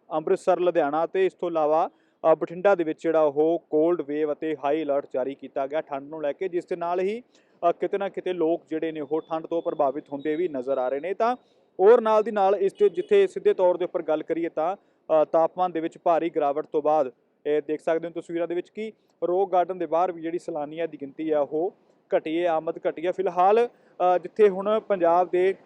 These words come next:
ਅ, ਪ੍ਰਮੁੱਖ ਜਿਹੜੇ ਸ਼ਹਿਰ ਨੇ ਜਿਨ੍ਹਾਂ ਦੇ ਵਿੱਚ ਅੰਮ੍ਰਿਤਸਰ, ਜਲੰਧਰ, ਲੁਧਿਆਣਾ, ਮੋਹਾਲੀ ਆਉਂਦਾ ਹੈ ਔਰ ਉੱਥੇ ਵੀ ਜਿਹੜੇ, ਅ, ਤਾਪਮਾਨ ਨੇ ਘੱਟ ਤੋਂ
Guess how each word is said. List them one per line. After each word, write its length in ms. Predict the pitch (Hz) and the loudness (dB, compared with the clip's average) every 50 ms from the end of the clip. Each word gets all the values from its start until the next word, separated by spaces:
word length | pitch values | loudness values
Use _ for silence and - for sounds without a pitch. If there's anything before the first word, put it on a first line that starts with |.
| _ _ _ _ - - 165 | _ _ _ _ -2 0 0
ਅ, 20 | |
ਪ੍ਰਮੁੱਖ 380 | 165 - 190 185 208 208 - - | 0 0 -2 0 -2 -2 -2 0
ਜਿਹੜੇ 220 | 175 202 196 190 | 0 2 2 2
ਸ਼ਹਿਰ 280 | 180 - 180 180 185 185 | 0 2 2 2 2 2
ਨੇ 80 | 180 165 | 0 -4
ਜਿਨ੍ਹਾਂ 240 | 151 160 165 175 | -6 -6 -6 -4
ਦੇ 80 | 160 165 | -4 -2
ਵਿੱਚ 340 | 165 165 160 - 180 180 180 - - | -4 -4 -2 -2 -2 -2 -2 -4 -8
ਅੰਮ੍ਰਿਤਸਰ, 400 | 170 165 165 175 170 - 190 180 | -10 -8 -6 -6 -2 0 0 0
ਜਲੰਧਰ, 380 | - - 151 156 165 160 165 165 | 0 0 -4 -4 -4 -4 -6 -6
ਲੁਧਿਆਣਾ, 380 | 170 160 170 160 151 151 156 | -4 0 0 0 0 0 -2
ਮੋਹਾਲੀ 480 | 156 160 147 135 147 143 147 156 170 202 294 _ _ _ _ _ _ - | -4 -4 -6 -4 -2 -2 -2 -2 -4 -6 -8 _ _ _ _ _ _ -2
ਆਉਂਦਾ 260 | 160 160 165 165 180 190 | 0 2 4 4 4 4
ਹੈ 60 | 196 | 4
ਔਰ 200 | 202 196 208 220 | 6 6 6 6
ਉੱਥੇ 340 | 220 214 - 240 240 247 226 | 6 4 4 2 2 2 2
ਵੀ 220 | 220 226 226 220 202 _ - | 0 -2 -4 -6 -8 _ -4
ਜਿਹੜੇ, 360 | 180 185 190 196 196 180 185 175 156 151 151 151 143 | 0 2 4 4 4 4 2 2 2 4 4 2 0
ਅ, 20 | |
ਤਾਪਮਾਨ 520 | 143 - 165 156 156 - _ - 165 165 | 0 2 2 2 2 0 _ -2 -2 -2
ਨੇ 140 | 160 135 113 - _ _ _ _ _ _ _ _ - 190 | -2 -6 -10 -12 _ _ _ _ _ _ _ _ 4 4
ਘੱਟ 80 | 185 170 | 4 4
ਤੋਂ 180 | - - 214 | 4 2 2